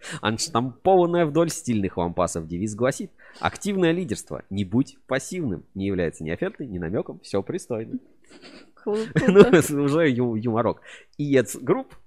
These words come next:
Speaker 1: продолжает заключать договора со всеми подряд, кто изъявил такое желание или просто проходил мимо. Учебные заведения, лечебные заведения, харчевные заведения, плачевные результаты.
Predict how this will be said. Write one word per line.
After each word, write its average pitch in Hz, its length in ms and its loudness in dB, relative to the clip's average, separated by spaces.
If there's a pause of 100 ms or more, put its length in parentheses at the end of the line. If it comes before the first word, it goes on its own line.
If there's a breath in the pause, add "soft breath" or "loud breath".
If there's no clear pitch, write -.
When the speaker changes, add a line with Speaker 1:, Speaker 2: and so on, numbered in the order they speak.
(100)
Speaker 1:
продолжает 131 420 2
заключать 156 340 0
договора 147 320 4
со 135 120 -2
всеми 214 240 -2
подряд, 95 400 0
кто 135 220 0
изъявил 113 300 -2
такое 110 280 2
желание 131 360 2
или 160 160 0
просто - 320 0
проходил 98 400 -2
мимо. 87 260 -4 (220 loud breath)
Учебные 220 340 -2
заведения, 120 540 0
лечебные 131 400 0
заведения, 131 460 0
харчевные 127 540 0
заведения, 139 460 0
плачевные 131 540 0
результаты. 87 520 -4